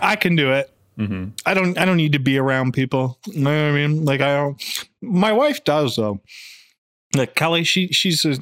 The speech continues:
Speaker 2: social little butterfly. Like, so, you know, well, when we used to, she would go out to clubs, go to dinners, go to restaurants with friends. And, like, I'm, I'm the fucking complete opposite. I hated it.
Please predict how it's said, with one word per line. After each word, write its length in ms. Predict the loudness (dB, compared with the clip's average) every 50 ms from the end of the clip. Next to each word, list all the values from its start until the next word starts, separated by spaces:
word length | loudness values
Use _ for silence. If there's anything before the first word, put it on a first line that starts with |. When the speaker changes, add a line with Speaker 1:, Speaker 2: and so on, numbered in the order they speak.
| -8 _ _ _ _
Speaker 2:
social 640 | -4 -2 0 0 0 0 0 0 0 0 0 -2 -6 -8 _ _ _ _ _ _ _ _ _ _ _ _ _ _
little 160 | -2 0 0
butterfly. 520 | 0 0 0 0 0 -2 -2 -2 -2 0 0
Like, 180 | 0 0 -2
so, 100 | -2 -4
you 200 | -4 -2 0 0
know, 280 | 2 2 2 0 0 -2 -6
well, 420 | -10 -4 -2 0 0 0 -2 -4 -6 -6 _
when 160 | -2 0 0
we 100 | 2 2
used 200 | 2 0 0 0 -2
to, 180 | -2 -2 -4 -4 -4 -4 -2
she 280 | 0 0 0 0 -2
would 380 | -2 -2 -4 -4 -4 -4 -8 -4
go 160 | -2 0 0
out 100 | 0 -2 -4
to 60 | -6
clubs, 300 | -4 -2 -2 -2 -2 -4
go 200 | -4 -2 -4 -2
to 120 | -4 -6
dinners, 640 | -4 -2 0 0 2 2 2 0 0 -2 -2 -4 -8 -12 -18 -20 -20 -20 -20 -18 -18 -18 -20 -20 _ _ -4
go 140 | -2 -2 0
to 100 | 0 0 0
restaurants 720 | 0 0 0 0 -2 -2 0 0 0 0 -2 -2 -4 -4
with 100 | -6 -6
friends. 460 | -6 -4 -2 0 0 2 2 0 0 0
And, 300 | -2 0 0 -2 -2 -6 -8 -4
like, 200 | -2 -2 -2 -2
I'm, 200 | 0 -2 -2 -2 -4 _ _
I'm 180 | -4 -2 0 0
the 100 | 0 -2
fucking 480 | -4 -2 -4 -4 -4 -2 -2 -2 -2 0
complete 360 | 0 -2 -2 0 -2 0 0
opposite. 560 | 0 0 0 -2 -2 -2 -2 -2 -4 -4 -4
I 100 | -4 -6
hated 420 | -6 -2 -2 -2 0 0 0 0 0
it. 200 | -2 -2 -4